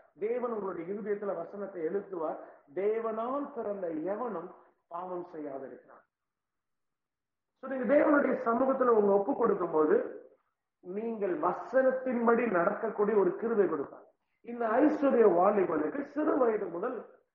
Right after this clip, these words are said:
அப்படிப்பட்ட ஒரு கிருபை கொடுத்திருக்கு. So, அந்த வசனத்தினால நிறைய நன்மைகள். அதுல ஒரு நன்மை உலகத்தினுடைய ஐஸ்வர்யம். அந்த ஐஸ்வர்யத்தின் மேல அவனுடைய கண் இருந்துச்சு.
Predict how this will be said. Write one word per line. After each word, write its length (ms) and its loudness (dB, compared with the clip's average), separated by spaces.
அப்படிப்பட்ட 480 -10
ஒரு 180 -6
கிருபை 280 -4
கொடுத்திருக்கு. 520 -8
So, 120 -8
அந்த 120 -4
வசனத்தினால 760 0
நிறைய 360 0
நன்மைகள். 560 0
அதுல 200 0
ஒரு 260 4
நன்மை 340 2
உலகத்தினுடைய 560 0
ஐஸ்வர்யம். 760 -2
அந்த 220 -8
ஐஸ்வர்யத்தின் 840 0
மேல 200 4
அவனுடைய 340 0
கண் 200 -2
இருந்துச்சு. 640 -2